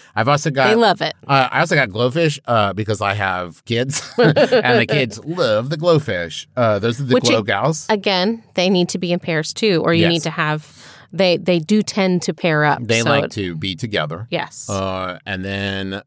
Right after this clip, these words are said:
Speaker 1: uh, what's the other ones I got? I got the stripy barbs. They're just called bar-, the, I call them the barbs.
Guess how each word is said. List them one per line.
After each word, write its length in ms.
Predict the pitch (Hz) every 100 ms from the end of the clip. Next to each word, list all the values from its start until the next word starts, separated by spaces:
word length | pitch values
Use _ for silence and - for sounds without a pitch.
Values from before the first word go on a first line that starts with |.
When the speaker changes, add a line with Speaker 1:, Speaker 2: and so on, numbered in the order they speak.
| -
Speaker 1:
uh, 540 | 98 98 101 101 101
what's 240 | 110 131 -
the 120 | 117
other 140 | 110
ones 140 | 104 95
I 60 |
got? 140 | 95 98
I 100 | 104
got 160 | 113
the 80 | 101
stripy 560 | - - 107 104 113 104
barbs. 500 | 101 95 101 123 -
They're 80 |
just 180 | 90 87
called 200 | 87 82
bar-, 240 | 78 71 101
the, 120 | 98
I 120 | 82
call 120 | 90 85
them 100 | 87
the 80 |
barbs. 380 | 80 78 80 -